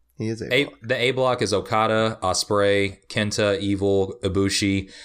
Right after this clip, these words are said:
Speaker 2: Sonata, uh, Fale, Zack Sabre Junior, Archer, and Tanahashi.
Speaker 1: Yeah, I'm looking at it right now.
Speaker 2: All right, I'm going Okada for the A block. I think he's gonna go the distance. Um, I think that, yeah,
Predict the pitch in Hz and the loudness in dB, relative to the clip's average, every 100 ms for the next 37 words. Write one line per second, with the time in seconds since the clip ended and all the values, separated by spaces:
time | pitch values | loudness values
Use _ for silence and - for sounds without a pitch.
0 | - - - 95 92 95 95 92 92 92 | -10 -2 -2 0 0 2 2 2 0 0
1 | 85 - 98 92 95 92 92 85 95 90 | -2 0 0 2 2 2 0 0 0 0
2 | - 98 90 87 92 92 90 90 90 90 | 0 0 -2 -2 -2 0 0 -2 0 0
3 | 87 - 92 90 87 90 85 98 85 80 | 0 -2 0 0 -2 -4 -2 -2 -4 -4
4 | 82 - 76 - - _ _ - 101 95 | -4 -4 -6 -8 -12 _ _ -10 -8 -6
5 | 95 76 87 82 - 73 60 76 - _ | -8 -10 -14 -14 -16 -18 -18 -20 -20 _
6 | _ - - 90 87 - 135 165 156 123 | _ -20 -4 0 0 0 0 2 2 2
7 | 101 - 95 104 120 - - - 104 101 | 0 0 0 2 -2 -4 -14 -4 0 2
8 | 117 113 117 120 117 - _ _ - 98 | 0 0 0 0 -2 -12 _ _ -6 -4
9 | 101 95 95 98 95 95 95 92 101 - | -2 -2 -2 -2 0 0 0 -2 -2 0
10 | 104 98 - - - _ _ _ _ - | -2 0 -2 -4 -8 _ _ _ _ -2
11 | 95 92 90 87 82 82 - _ _ _ | 2 4 2 0 -2 -8 -12 _ _ _
12 | _ - - 95 - - 110 101 98 95 | _ -12 -4 -4 -4 -2 -2 -2 -8 -2
13 | 92 92 90 90 - _ _ _ _ _ | 0 2 0 -2 -8 _ _ _ _ _
14 | _ _ 117 87 | _ _ -2 -2